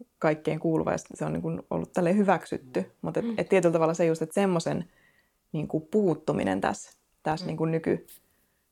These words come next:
Speaker 1: nykyajassa, niin se tulee just niin kuin, tää on yksi, yksi niin kuin merkittävä ero kans siinä.
Speaker 2: Joo, kyllä tää, mm, mä en niin kuin, jos mä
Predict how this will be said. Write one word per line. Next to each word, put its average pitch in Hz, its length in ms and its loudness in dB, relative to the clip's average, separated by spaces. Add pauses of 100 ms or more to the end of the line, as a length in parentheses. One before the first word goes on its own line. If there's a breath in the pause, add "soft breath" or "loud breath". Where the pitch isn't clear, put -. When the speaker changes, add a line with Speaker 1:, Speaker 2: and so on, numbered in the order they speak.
(120)
Speaker 1:
nykyajassa, 165 600 -2
niin 175 140 -4
se 170 80 -4
tulee 170 300 2
just - 200 -8
niin - 100 -6
kuin, - 180 -8 (240)
tää 160 340 4 (160)
on 147 300 -2 (120)
yksi, 156 280 -4 (140)
yksi 190 280 -2
niin 151 80 -2
kuin 156 80 -2
merkittävä 165 600 -2
ero 175 320 0
kans - 420 -8
siinä. - 280 -4 (720 soft breath)
Speaker 2:
Joo, 160 140 0
kyllä 170 220 -2
tää, 175 180 2 (140)
mm, 165 380 -4 (340 loud breath)
mä 220 180 2
en 233 80 4
niin 240 120 2
kuin, 208 180 -4 (540)
jos 170 200 -2
mä 175 220 2